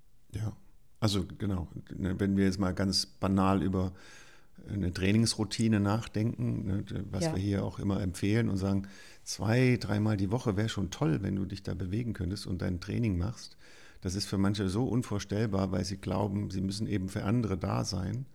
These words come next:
Speaker 2: Ja.
Speaker 1: Das ist jetzt gar nicht nur arbeitsbezogen, glaub ich, sondern eben auch dann Familienerwartungen, die da, glaub ich, versucht werden zu erfüllen. Äh, auf der anderen Seite wär es eben so, dass wenn du dein zweimal Training machst regelmäßig, bist du eine ganz andere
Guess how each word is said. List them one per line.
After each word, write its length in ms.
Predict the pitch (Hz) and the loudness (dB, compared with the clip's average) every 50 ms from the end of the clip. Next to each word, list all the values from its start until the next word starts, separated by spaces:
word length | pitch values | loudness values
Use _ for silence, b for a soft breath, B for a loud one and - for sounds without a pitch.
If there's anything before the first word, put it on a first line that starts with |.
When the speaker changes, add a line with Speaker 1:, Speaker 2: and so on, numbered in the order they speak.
| B B B | B B B
Speaker 2:
Ja. 220 | 190 185 175 175 - - | -4 -2 -2 -4 -6 -8
Speaker 1:
Das 140 | - 95 90 | -10 -10 -8
ist 140 | - - - | -8 -6 -6
jetzt 180 | 104 - - | -6 -6 -4
gar 120 | - 107 95 | -2 -2 0
nicht 160 | 92 90 - | 0 0 0
nur 560 | 101 104 104 98 98 98 98 107 110 - - - | 0 0 2 2 2 0 0 -2 -2 -4 -4 -2
arbeitsbezogen, 960 | - 117 120 131 113 - - - - - - - 90 90 87 98 107 107 | 0 0 2 2 0 0 -2 -6 -8 -6 -4 -2 -2 0 0 -2 -2 -4
glaub 280 | 107 - 95 98 98 98 | -4 -4 -4 -4 -4 -4
ich, 80 | 107 - | -6 -4
sondern 260 | - 92 95 95 95 | -4 -2 -2 -2 -2
eben 240 | 95 95 98 101 - | -2 -2 -2 -2 -2
auch 140 | 98 95 | -4 -4
dann 160 | 92 - 92 90 | -4 -4 -4 -2
Familienerwartungen, 1300 | - 101 95 98 104 120 127 117 110 104 98 98 98 101 - 98 92 90 95 104 110 - - 98 95 95 | -2 0 0 0 2 0 2 2 2 2 2 2 2 0 0 -2 -4 -2 -2 -4 -4 -4 -2 -2 0 0
die 100 | 92 92 | -2 -2
da, 140 | 92 95 92 | -2 -4 -4
glaub 240 | 95 92 101 95 92 | -4 -4 -6 -6 -6
ich, 100 | 90 - | -6 -8
versucht 440 | - - - 92 90 98 98 - - | -10 -12 -10 -8 -8 -8 -8 -8 -6
werden 160 | 95 92 92 | -4 -4 -4
zu 120 | 92 - | -6 -6
erfüllen. 520 | - 98 92 - - 104 101 98 101 107 B B B B B B B B B B B B B B B B - - - | -8 -8 -8 -6 -6 -4 -4 -4 -4 -6 B B B B B B B B B B B B B B B B -20 -12 -8
Äh, 240 | - 101 98 92 - - - - - - 104 107 - - - - - | -6 -4 -4 -4 -6 -8 -12 -20 -20 -20 -20 -18 -14 -12 -10 -8 -8
auf 120 | 76 - - | -8 -6 -4
der 120 | - 71 | -2 2
anderen 180 | 80 104 104 101 | 4 4 6 6
Seite 240 | 104 95 95 101 90 | 6 4 4 4 4
wär 120 | 101 101 | 4 4
es 100 | 104 - | 2 2
eben 240 | - 95 95 95 95 | 0 0 0 2 2
so, 160 | 92 101 104 | 2 2 2
dass 300 | 92 95 95 - - - | 2 2 0 -2 -2 0
wenn 420 | 104 101 104 107 107 104 104 104 98 | 2 4 6 6 6 6 4 4 2
du 140 | 98 101 98 | 0 0 0
dein 240 | 95 101 98 98 | 2 2 4 4
zweimal 480 | 98 - 95 90 92 95 101 101 98 98 | 2 2 2 2 2 2 2 2 0 0
Training 320 | 98 98 98 92 98 98 | 0 0 2 2 4 4
machst 360 | 98 110 135 143 - - - 92 | 4 4 4 2 2 0 2 2
regelmäßig, 720 | 104 101 92 92 98 98 92 - - 95 90 90 - - | 2 2 2 2 2 2 2 0 0 -2 -4 -6 -6 -6
bist 220 | - 110 - - | -4 -4 -2 0
du 40 | 104 | 2
eine 140 | 95 98 90 | 2 2 2
ganz 400 | 92 - 110 123 127 120 107 - | 2 0 0 2 2 2 0 0
andere 540 | - - 104 110 107 98 92 98 98 95 - | 0 0 2 2 2 2 0 0 -2 -2 -4